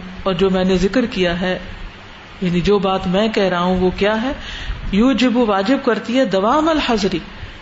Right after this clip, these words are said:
مسلسل احتیاط کو، والخجل، اور شرمندگی کو، یعنی توبہ کے باوجود بھی احتیاط اور شرمندگی باقی رہنی چاہیے، بے فکر نہ ہو، نہیں ڈر نہ ہو، کسی زوم کا شکار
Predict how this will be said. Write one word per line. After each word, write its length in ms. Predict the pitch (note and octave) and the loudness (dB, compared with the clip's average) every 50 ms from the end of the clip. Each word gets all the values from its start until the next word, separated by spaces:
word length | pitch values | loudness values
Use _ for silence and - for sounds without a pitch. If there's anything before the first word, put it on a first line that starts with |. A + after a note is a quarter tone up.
| - - - - - - - - - | -18 -18 -16 -14 -14 -12 -6 -2 0
مسلسل 720 | G#3+ G#3+ - - D#4+ E4 E4+ D#4+ D#4+ - - F#4 F4+ E4+ - | 0 2 2 2 2 2 2 2 2 0 2 2 2 2 2
احتیاط 580 | A#3 G#3 G#3 G#3 G#3 F#3+ F3 E3 E3 - - - | 2 0 0 0 0 2 2 0 -2 -4 -4 -4
کو، 100 | F3 E3 | -2 -2
والخجل، 500 | E3 F3 E3+ E3+ - A3 G3 A3 G#3 G3+ | -2 -2 -2 -2 -2 -2 0 0 2 2
اور 80 | G3+ F#3+ | 2 2
شرمندگی 600 | F#3+ - F3+ E3 D#3+ E3 D#3+ D#3 D#3+ D#3 D#3 D#3 D3+ - | 2 0 -2 0 0 0 -2 -2 -2 -4 -4 -6 -8 -8
کو، 100 | - - - - - - - - - - - - - - | -8 -8 -8 -8 -10 -12 -14 -14 -14 -16 -16 -16 -6 -2
یعنی 140 | G3 G3+ G#3 | 0 2 2
توبہ 340 | G#3 A#3 A#3 A#3+ C4 D4 D4 | 2 2 2 2 2 0 0
کے 140 | D4 C#4 | 2 2
باوجود 580 | A3+ A#3 A3+ A3+ A3 G#3+ F#3 A3+ C4 C#4+ C#4+ - | 2 2 2 2 2 2 2 4 2 2 2 2
بھی 340 | G#3+ B3 C#4 D4 D#4 E4 E4 - - - - - - - - - - - | 2 4 4 6 4 4 2 -2 -8 -18 -20 -20 -20 -20 -20 -8 -2 0
احتیاط 540 | G#3 G3+ G#3 A3+ A3+ A#3 C4 C#4+ D4+ D4 | 0 2 2 2 2 2 2 2 0 0
اور 80 | C#4+ B3+ | 0 0
شرمندگی 640 | C4 - A#3+ A3 G#3 A3+ A3 A3 B3 A#3+ B3+ C4 | 2 2 0 2 2 4 4 4 4 4 2 2
باقی 420 | A#3+ G3+ F#3+ F#3+ F#3+ - G#3 G#3 G3 | 2 2 2 0 -2 -2 -2 0 0
رہنی 320 | G3 F#3 F3 E3+ F3+ F3+ | 2 0 0 0 0 -2
چاہیے، 840 | E3 - F3+ E3+ D#3+ D#3 D3+ D#3 D#3 D#3 D#3 D3+ D3 D3 C#3+ C#3+ D3 D#3+ E3 D#3 - - - - - - - - - - - - - - - - - - | -2 -2 -2 -2 -2 -4 -4 -4 -4 -4 -4 -4 -6 -6 -8 -8 -10 -12 -14 -16 -18 -20 -20 -20 -20 -20 -20 -20 -20 -20 -20 -20 -20 -20 -20 -16 -8 -2
بے 160 | F#3 A3 A3+ | 0 2 2
فکر 320 | A3 C4 B3+ - C4 B3 | 2 2 2 2 0 0
نہ 100 | F#3+ E3+ | 0 0
ہو، 220 | D#3 D#3 D3+ - - - - - - - - - - - - - - - - - - - | -2 -2 -4 -6 -10 -10 -12 -14 -16 -18 -20 -20 -20 -20 -20 -20 -20 -20 -20 -20 -6 -2
نہیں 120 | G3+ G#3 G#3 | 0 0 2
ڈر 220 | F3+ G#3 G#3+ A3 G3 | 2 2 0 0 0
نہ 100 | G3+ G3 | 0 0
ہو، 180 | E3+ D3+ D3+ D3 D#3 - - - - - - - - - - - - - - - - - - - - - - - - - | 0 -2 -4 -6 -8 -10 -12 -14 -18 -18 -18 -18 -18 -18 -18 -18 -18 -18 -16 -16 -16 -16 -18 -18 -18 -18 -16 -14 -10 -4
کسی 220 | - G#3+ G3 G#3+ A3 | -2 0 2 2 2
زوم 300 | F3 G3+ A#3 A#3+ A#3 A3+ | 2 2 2 2 2 2
کا 100 | A3+ A3 | 0 0
شکار 360 | G#3 - G3 - F3+ F3 | 0 0 -2 -2 -2 -2